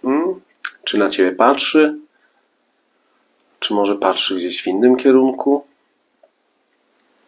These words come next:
Czy jest daleko, czy blisko?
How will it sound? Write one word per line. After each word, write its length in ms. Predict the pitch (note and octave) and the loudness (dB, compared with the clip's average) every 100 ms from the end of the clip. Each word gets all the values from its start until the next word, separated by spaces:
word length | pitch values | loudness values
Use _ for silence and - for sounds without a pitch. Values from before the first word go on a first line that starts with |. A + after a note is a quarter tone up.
| _ _ _ _ _ _ _ - | _ _ _ _ _ _ _ -6
Czy 140 | - | 0
jest 240 | G#2+ G2+ F#2 | 0 0 0
daleko, 540 | F#2 F#2+ G#2 - D3 | 2 2 -2 -2 -4
czy 220 | D3 B2+ | -4 -8
blisko? 600 | - G2 G2 - D3+ D#3+ | -8 -8 -8 -6 -6 -6